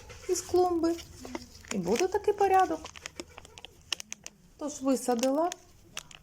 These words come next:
полила. Можна вважати, що забула. Ну, можливо, ще коли липнева буде така спека, я його полю,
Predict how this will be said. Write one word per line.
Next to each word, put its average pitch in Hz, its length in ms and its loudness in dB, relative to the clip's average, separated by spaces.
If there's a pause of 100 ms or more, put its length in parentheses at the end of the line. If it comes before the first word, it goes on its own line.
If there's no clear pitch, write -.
полила. 185 720 4 (1500)
Можна 196 460 0
вважати, 277 480 4
що 277 180 -2
забула. 233 540 2 (320)
Ну, 466 160 4
можливо, 208 400 4
ще 190 220 0
коли 175 300 4
липнева 170 480 4
буде 156 340 -4
така 151 300 -4
спека, 311 460 2
я 185 200 -2
його 175 280 -2
полю, 294 540 2